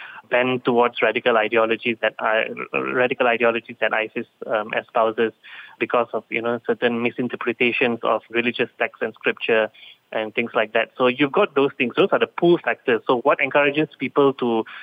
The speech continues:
or rather, what is the appeal or allure of isis?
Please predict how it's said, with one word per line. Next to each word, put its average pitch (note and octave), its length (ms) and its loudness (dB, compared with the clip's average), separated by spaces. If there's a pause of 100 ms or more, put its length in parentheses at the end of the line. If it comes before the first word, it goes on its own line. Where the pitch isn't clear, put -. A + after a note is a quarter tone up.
(220)
or A#2+ 360 2
rather, C3 300 2
what C3+ 320 0
is B2+ 180 0
the C3+ 140 2
appeal E3+ 400 4
or B2+ 180 2
allure B2+ 320 4
of C#3 100 2
isis? C3+ 380 2